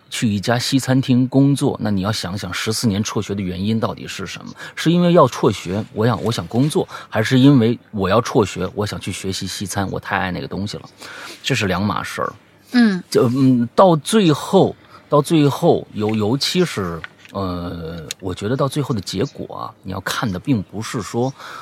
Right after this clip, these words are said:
Speaker 1: 我，我比不比别人挣得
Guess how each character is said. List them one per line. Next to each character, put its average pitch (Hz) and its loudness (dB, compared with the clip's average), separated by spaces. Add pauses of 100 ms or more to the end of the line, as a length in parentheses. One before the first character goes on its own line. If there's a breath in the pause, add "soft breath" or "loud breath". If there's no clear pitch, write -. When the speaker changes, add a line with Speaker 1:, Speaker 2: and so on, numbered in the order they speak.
(200 loud breath)
Speaker 1:
我， 87 -8 (300)
我 104 -2
比 101 0
不 202 -2
比 87 -6 (200)
别 113 0
人 139 4 (920)
挣 220 10
得 - 0